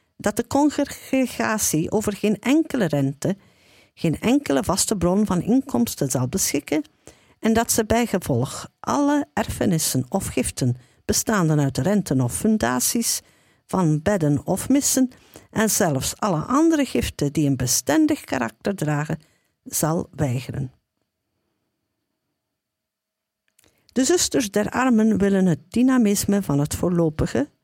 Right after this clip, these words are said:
dat ze vanaf de aanvang gekozen hebben, blijven beleven. Zeer belangrijk was dat de raad een brief zon-, zond naar de grootzegelbewaarder, minister van Justitie en Openbare Eredienst,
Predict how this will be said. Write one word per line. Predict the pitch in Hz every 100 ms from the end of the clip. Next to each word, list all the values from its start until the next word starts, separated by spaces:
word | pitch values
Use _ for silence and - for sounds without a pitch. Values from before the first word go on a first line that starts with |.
| _ _ _
dat | 180 175
ze | -
vanaf | 139 135 143
de | - -
aanvang | 180 214 170 147 139
gekozen | 143 156 - - 262 185
hebben, | 156 160 - _ _
blijven | - 147 170 175 185 208
beleven. | 180 196 135 131 - 147 - _ _ _ _ _ _ _ _ _
Zeer | - 254 285
belangrijk | 262 208 208 165 156 156
was | 151 156
dat | 143 151
de | 135
raad | 165 175
een | 147 156
brief | 226 -
zon-, | - 147 - _ _
zond | - - 175 202 - -
naar | 170 143
de | 151
grootzegelbewaarder, | - 247 269 - 247 240 180 165 135 135 131 127 170 - _ _ _ _ _ _ _ _
minister | 220 285 - 233 190
van | 165
Justitie | 156 156 - 208 - 147 123
en | 170 160
Openbare | 170 - 127 117 120
Eredienst, | - 190 190 127 127 123 - -